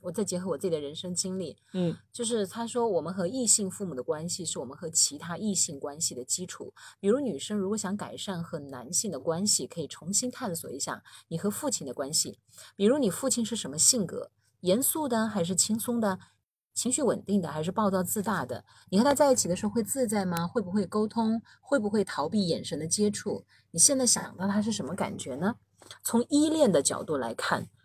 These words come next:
Speaker 1: 父亲是女孩爱上的第一个异性。
Speaker 2: 嗯。
Speaker 1: 嗯，如果父亲不靠谱，即使你完全没有谈过恋爱，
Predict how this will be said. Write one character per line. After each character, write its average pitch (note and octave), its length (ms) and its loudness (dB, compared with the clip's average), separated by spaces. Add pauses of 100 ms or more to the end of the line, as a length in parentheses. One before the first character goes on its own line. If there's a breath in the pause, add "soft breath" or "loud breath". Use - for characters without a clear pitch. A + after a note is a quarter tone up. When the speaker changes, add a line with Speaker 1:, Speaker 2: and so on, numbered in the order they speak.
(120)
Speaker 1:
父 - 300 4
亲 F#3 420 8
是 G3 300 2
女 D3 260 -2
孩 C3+ 420 -2
爱 G#3 180 8
上 F3+ 200 0
的 D3 100 2
第 - 200 -2
一 A#3 220 2
个 G#3 140 8
异 E3 260 0
性。 - 380 8
Speaker 2:
嗯。 A#3 400 12
Speaker 1:
嗯， F3+ 260 4 (380 loud breath)
如 B3 180 6
果 B3+ 180 12
父 - 220 4
亲 G#3+ 220 6
不 E3+ 120 0
靠 G3 240 4
谱， - 520 -10 (100)
即 - 260 8
使 - 220 4
你 F3+ 140 2
完 C3 360 0
全 - 220 0
没 C#3+ 100 -6
有 C#3+ 140 -2
谈 - 180 -10
过 C#3 140 -4
恋 D3 160 -6
爱， A#2+ 220 -8